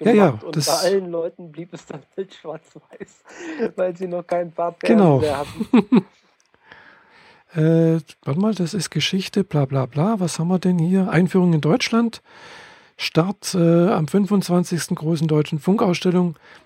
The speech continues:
Speaker 1: fünfundzwanzigster August neunzehnhundertsiebenundsechzig.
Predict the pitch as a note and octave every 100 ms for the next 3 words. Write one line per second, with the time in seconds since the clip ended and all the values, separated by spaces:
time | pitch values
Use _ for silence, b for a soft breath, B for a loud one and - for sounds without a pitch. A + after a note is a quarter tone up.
0 | B - A3+ G3+ G#3+ - F#3 F3+ F#3 -
1 | F3+ D#3 F#3 - F3+ E3 D#3+ F3+ F3 D#3+
2 | D3 C3 - A2 -